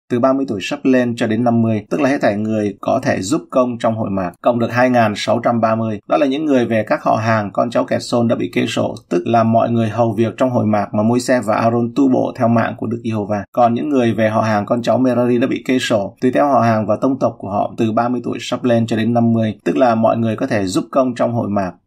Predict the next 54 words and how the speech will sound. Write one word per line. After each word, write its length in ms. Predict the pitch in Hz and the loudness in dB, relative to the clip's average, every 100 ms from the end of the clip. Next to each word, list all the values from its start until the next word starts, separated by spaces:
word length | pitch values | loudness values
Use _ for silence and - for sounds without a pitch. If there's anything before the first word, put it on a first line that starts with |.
| - | -4
cộng 240 | 117 113 | -4 -2
được 160 | 107 107 113 | -6 -6 -4
ba, 200 | 120 120 117 117 - | 0 0 0 -4 -6
hai 260 | 110 123 123 | -6 -2 0
ngàn 300 | 110 95 87 | 0 0 -4
hai 180 | - 113 | -2 0
trăm. 180 | 117 95 - | 0 -4 -2
Đó 140 | 113 | 0
là 100 | 160 | 2
những 200 | 127 127 | 2 2
người 180 | 151 123 | 2 2
về 140 | 113 110 | 2 -2
các 160 | 156 | -2
họ 140 | 156 113 | 0 2
hàng 220 | 110 104 | 2 2
con 160 | 127 | 0
cháu 180 | 123 120 | 2 2
Merari 440 | 131 123 123 117 120 | 2 0 0 0 0
đã 60 | 127 | 0
bị 160 | 117 120 | 0 0
kê 100 | 120 | -2
sổ. 280 | - 101 - | 0 -2 -2
Môi-se 340 | 117 120 135 127 | -2 0 2 2
và 160 | 107 | 2
Aaron 440 | 95 107 110 110 110 | 0 0 0 0 0
lấy 360 | 107 107 139 120 | 0 0 0 0
bộ 160 | 113 110 | -2 -2
dân. 220 | 113 107 - | -2 -2 -2
Y 80 | 151 | 0
theo 140 | 156 | 2
mạng 260 | 143 123 117 | 2 2 0
của 100 | 113 | -4
Đức 120 | 117 120 | -4 0
Giê-hô-va 560 | 131 131 120 123 123 113 | 2 2 2 2 0 -2
đã 160 | - | -2
cậy 240 | 120 139 117 | 0 0 2
Môi-se 560 | 123 123 - 117 113 113 | 2 2 2 2 2 -2
truyền 180 | 110 98 | -4 -4
dạy. 160 | 90 87 - _ _ - | -4 -8 -12 _ _ -4
Hết 60 | 175 | 0
thảy 100 | 151 | 0
những 140 | 123 151 | 0 2
kẻ 200 | 123 127 | 0 2
trong 160 | 139 131 | 0 2
người 140 | 120 | 2
Lê-vi 340 | 117 131 139 | 4 4 4
và 140 | 131 110 | 4 4
Môi-se, 560 | 120 127 139 127 123 - | 2 2 2 2 2 0
Aaron 540 | 123 120 123 127 127 | 0 2 2 2 0
và 120 | 107 104 | -2 -2
các 140 | 135 | -2
quan 220 | - 131 131 | 0 0 0
trưởng 320 | 123 98 92 | -2 -2 -4
Israel 400 | - 135 127 120 | -4 -2 2 2